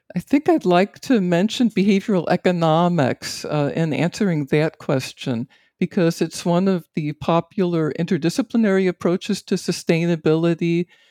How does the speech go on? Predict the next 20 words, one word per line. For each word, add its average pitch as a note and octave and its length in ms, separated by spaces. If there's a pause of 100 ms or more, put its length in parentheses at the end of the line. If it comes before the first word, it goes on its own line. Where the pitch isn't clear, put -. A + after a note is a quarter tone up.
(160)
that D#3 140
includes E3 580
all G#3 180
kinds F3+ 480
of C#3+ 160
fields, C#3+ 680
economics, D3+ 560
obviously, E3 580
but F3+ 160
also E3+ 320
many D#3+ 220
parts D#3 340
of F3+ 120
psychology, D#3+ 880 (340)
including D#3+ 480
my D#3+ 320
area D3 420
of C#3 320
behavior C#3+ 460
analysis. C3+ 960